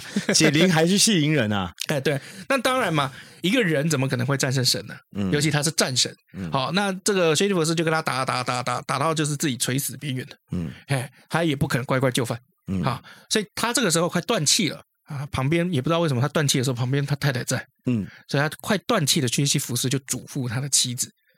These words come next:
Speaker 2: 就说怎么样，等我死了以后，不要举行任何的丧礼跟祭祀仪式。
Speaker 1: 嗯。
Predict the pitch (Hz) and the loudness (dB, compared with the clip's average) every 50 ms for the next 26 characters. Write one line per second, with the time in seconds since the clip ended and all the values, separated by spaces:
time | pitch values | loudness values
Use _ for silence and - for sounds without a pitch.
0 | _ _ - 143 139 151 135 123 113 131 131 120 - - - - _ - 139 151 | _ _ -2 0 0 0 0 0 0 -2 -2 -4 -8 -14 -20 -6 _ 0 0 2
1 | 160 185 185 - - - 123 117 104 - 113 - - 143 - - - - - _ | 2 0 0 0 -2 -2 -4 -6 -8 -10 -6 -4 -4 -4 -4 -6 -12 -18 -20 _
2 | _ - 131 131 165 180 156 - - 127 117 - - 131 135 131 180 233 175 135 | _ -2 0 2 2 2 0 0 -2 -2 0 -2 -2 -2 -2 0 0 0 0 0
3 | 120 - 123 123 131 127 - - 165 156 160 147 117 131 131 127 127 - - - | -2 -2 -2 -2 0 0 2 2 2 0 0 -2 -2 -2 -4 -4 -4 -2 0 2
4 | 190 139 123 - 156 139 120 113 - - - - 139 - _ - - 104 101 90 | 2 2 0 0 -2 -4 -4 -4 -6 -8 -8 -8 -8 -12 _ -8 -4 -4 -2 -2
5 | 76 | -4